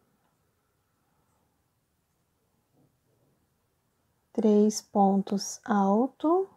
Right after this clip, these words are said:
aqui, um ne-, nesta base e mais dois pontos alto aqui dentro e um aqui na base.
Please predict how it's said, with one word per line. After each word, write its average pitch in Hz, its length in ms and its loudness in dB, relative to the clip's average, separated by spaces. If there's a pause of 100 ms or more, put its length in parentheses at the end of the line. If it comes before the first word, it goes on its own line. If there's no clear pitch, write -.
(100)
aqui, 202 760 -2
um 262 320 2
ne-, 220 280 4
nesta 202 400 -2
base 202 760 0 (1900)
e 233 160 -2
mais 214 400 0
dois 233 300 2
pontos 214 640 -4
alto 196 380 -4
aqui 208 200 -6
dentro 208 960 0 (840)
e 226 180 4
um 220 160 6
aqui 226 220 0
na 254 160 4
base. 196 580 -2